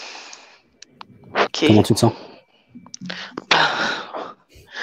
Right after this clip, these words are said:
Speaker 1: je vais dire un peu triste, mais bon, parce que au
Speaker 2: Ouais.
Speaker 1: final, euh, <laughs> non, parce que je me rends compte,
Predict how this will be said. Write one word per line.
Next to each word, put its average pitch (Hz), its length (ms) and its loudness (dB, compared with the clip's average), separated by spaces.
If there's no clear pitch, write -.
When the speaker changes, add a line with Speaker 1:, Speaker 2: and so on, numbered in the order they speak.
Speaker 1:
je - 60 2
vais - 120 4
dire 180 160 6
un 180 80 8
peu - 200 6
triste, - 420 4
mais 185 120 6
bon, 180 140 10
parce 170 140 4
que - 160 2
au 170 60 8
Speaker 2:
Ouais. 170 60 6
Speaker 1:
final, 185 460 2
euh, 165 160 2
<laughs> - 1400 2
non, 233 120 10
parce 220 140 10
que 226 120 4
je 208 120 -2
me 202 120 6
rends 214 180 8
compte, - 160 -8